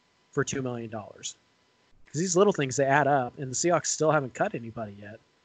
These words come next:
We're still waiting for the Justin Britt shoe to drop.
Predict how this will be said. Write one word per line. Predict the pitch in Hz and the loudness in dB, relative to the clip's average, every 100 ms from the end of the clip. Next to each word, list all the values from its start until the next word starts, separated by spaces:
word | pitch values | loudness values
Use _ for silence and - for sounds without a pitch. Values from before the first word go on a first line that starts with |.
| _ _ _ - | _ _ _ -2
We're | |
still | 135 175 | 4 6
waiting | 165 165 | 8 6
for | 165 | 4
the | 151 | 0
Justin | 135 143 - | 2 0 0
Britt | 135 139 - | 2 2 2
shoe | 135 | -2
to | 127 | -2
drop. | 120 123 131 | -2 0 0